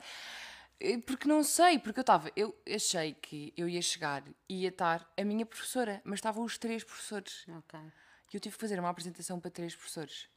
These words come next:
Speaker 2: Ah, então não foi cinco minutos.
Speaker 1: Não, foi imenso tempo. Eu não estava nada à espera. Então comecei
Speaker 2: Pois,
Speaker 1: a
Speaker 2: eu
Speaker 1: ter
Speaker 2: achei
Speaker 1: um ataque de
Speaker 2: estranho
Speaker 1: ansiedade,
Speaker 2: quando
Speaker 1: tipo, eu cheguei lá, <gasps> mas pronto, basicamente, hum, tive que fazer isso, depois fui para a praia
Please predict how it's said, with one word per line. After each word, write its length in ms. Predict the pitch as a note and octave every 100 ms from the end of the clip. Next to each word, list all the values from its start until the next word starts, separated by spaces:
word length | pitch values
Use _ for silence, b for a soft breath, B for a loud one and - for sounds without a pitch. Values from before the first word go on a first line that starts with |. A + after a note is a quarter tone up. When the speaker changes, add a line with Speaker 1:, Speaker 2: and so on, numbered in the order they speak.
| -
Speaker 2:
Ah, 80 |
então 180 | A#3+ E3+
não 80 | D3+
foi 140 | D3+
cinco 220 | F3+ A3+ B3+
minutos. 500 | G4 F#4 F4 - - _ _ _ -
Speaker 1:
Não, 480 | F#3 B3 D4 G3
foi 200 | E3+ G#3
imenso 320 | G#3+ B3+ C#4 -
tempo. 600 | E4 C#4 - E3 D#3+ E3+ _
Eu 100 | G3
não 80 | A3+
estava 220 | C4 C4+
nada 160 | D4 D4+
à 20 |
espera. 560 | D#4 - F4 G#3+ E3 F3 b b b b b b
Então 260 | F3 F3 F3
comecei 240 | F3 E3
Speaker 2:
Pois, 60 | F3
Speaker 1:
a 40 |
Speaker 2:
eu 40 | E3
Speaker 1:
ter 80 | F3+
Speaker 2:
achei 120 | F3+
Speaker 1:
um 20 |
ataque 220 | F3+ G#3
de 60 | A3
Speaker 2:
estranho 40 |
Speaker 1:
ansiedade, 280 | G#3+ A3+ A#3 A3+
Speaker 2:
quando 40 |
Speaker 1:
tipo, 80 | G#3
eu 80 | G#3+
cheguei 220 | G#3 G#3
lá, 200 | A3 A3 -
<gasps> 580 | C4+ D#4 C#4+ - _
mas 120 | G3+ G3
pronto, 280 | F3+ - B B _
basicamente, 720 | - G#3 G#3 A3+ A#3+ A#3+ - - - A3 G#3+ G#3
hum, 460 | G3+ F#3+ F#3 F3 - - _ -
tive 140 | - F#3+
que 40 |
fazer 200 | G#3 G3+
isso, 360 | G#3+ C4 C4 C#4
depois 300 | A3 - F#3
fui 140 | - G#3
para 120 | F#3+
a 40 |
praia 720 | F#3+ F#3 G#3+ A#3+ B3+ C4 C4+